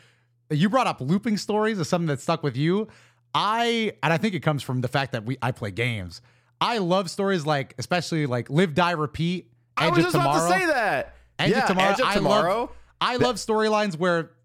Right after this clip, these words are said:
Speaker 1: th-, a main character just gets their shit pushed in and they basically just become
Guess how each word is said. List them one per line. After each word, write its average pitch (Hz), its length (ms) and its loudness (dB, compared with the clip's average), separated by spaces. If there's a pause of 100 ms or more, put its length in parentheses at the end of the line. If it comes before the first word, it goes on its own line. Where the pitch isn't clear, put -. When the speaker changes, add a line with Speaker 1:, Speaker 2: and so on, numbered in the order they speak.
(100)
Speaker 1:
th-, 147 140 -10
a 160 80 2
main 175 220 2
character 175 300 0
just 151 180 -2
gets 175 160 0
their 143 140 -2
shit - 340 -4
pushed 185 260 -2
in 190 240 0
and 156 220 -2
they 165 80 0
basically 175 400 0
just 160 200 0
become 160 480 0